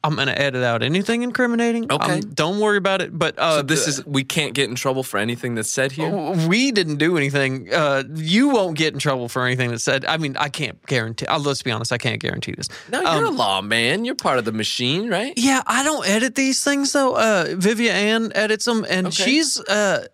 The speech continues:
Speaker 1: I mean, she's pretty good about keeping secrets, so, like,
Speaker 2: Yeah.
Speaker 1: yeah, she's, she's done some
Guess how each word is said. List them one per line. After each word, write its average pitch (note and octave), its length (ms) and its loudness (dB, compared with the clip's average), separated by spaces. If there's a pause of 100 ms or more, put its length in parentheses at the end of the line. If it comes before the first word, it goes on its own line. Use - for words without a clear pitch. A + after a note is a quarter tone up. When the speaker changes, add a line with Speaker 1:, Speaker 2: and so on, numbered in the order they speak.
(140)
Speaker 1:
I G3+ 80 2
mean, G#3 280 0 (160)
she's G3+ 360 0 (280)
pretty C3 200 2
good A#2 220 2
about A#2 240 0
keeping - 300 -4
secrets, - 420 -4
so, - 160 -2
like, C3 320 -2 (260)
Speaker 2:
Yeah. C#3 160 -2
Speaker 1:
yeah, - 40 0
she's, F#3+ 280 -2
she's F3+ 280 -2
done C#3+ 240 0
some B2 380 -6